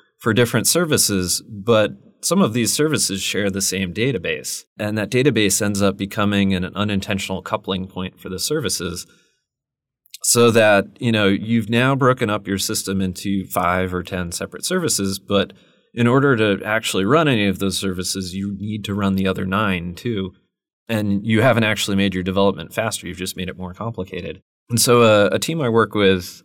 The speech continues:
recently inherited one of these services from a different team. And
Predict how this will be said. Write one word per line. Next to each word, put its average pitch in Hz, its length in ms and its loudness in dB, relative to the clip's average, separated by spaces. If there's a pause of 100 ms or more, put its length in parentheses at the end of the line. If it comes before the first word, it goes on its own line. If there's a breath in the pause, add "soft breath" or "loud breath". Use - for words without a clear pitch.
(140)
recently 98 800 -2 (100)
inherited 113 640 0
one 98 140 0
of 92 100 0
these 92 160 -2
services 90 420 -6
from - 140 -10
a 110 60 -8
different 151 340 -6
team. 92 320 -4 (400)
And 107 680 0